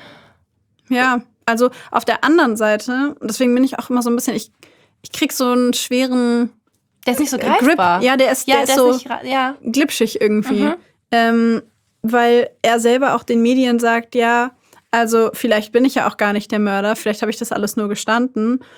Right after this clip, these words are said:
Speaker 1: und vielleicht hab ich die Opfer, die er, er sagt, er hat, hat sie am Straßenrand wie Müll gefunden und hat quasi den Müll in Anführungszeichen eines anderen Mörders,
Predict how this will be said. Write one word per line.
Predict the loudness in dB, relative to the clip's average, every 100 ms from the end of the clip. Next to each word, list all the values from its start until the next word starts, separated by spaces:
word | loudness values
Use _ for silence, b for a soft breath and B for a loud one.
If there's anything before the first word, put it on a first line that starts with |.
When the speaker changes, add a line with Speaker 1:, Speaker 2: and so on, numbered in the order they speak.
| B B
Speaker 1:
und | -4
vielleicht | 0 -2 -2 -4
hab | -6
ich | -6
die | -8 -6
Opfer, | -6 -2 0 2 -2 -6 _ -20 -10
die | -4 -2
er, | 0 0 0 -4 _ _ _
er | -2
sagt, | -2 -2
er | -6
hat, | -4
hat | -4 -4 -4
sie | -4
am | -4
Straßenrand | -4 -2 -2 -2 -2 -2
wie | 0
Müll | 2 2 0
gefunden | -2 -6 -6 -4 -4 -2 0 -2 _ b b b b b
und | -2 -2
hat | -4
quasi | -2 -2 0
den | 0 2 4
Müll | 4 4
in | 2 2
Anführungszeichen | 0 -4 -6 -6 -6 -6 -4 -4
eines | -2 -2 -2
anderen | 0 2 2 2 2
Mörders, | 4 2 2 0 -2 -10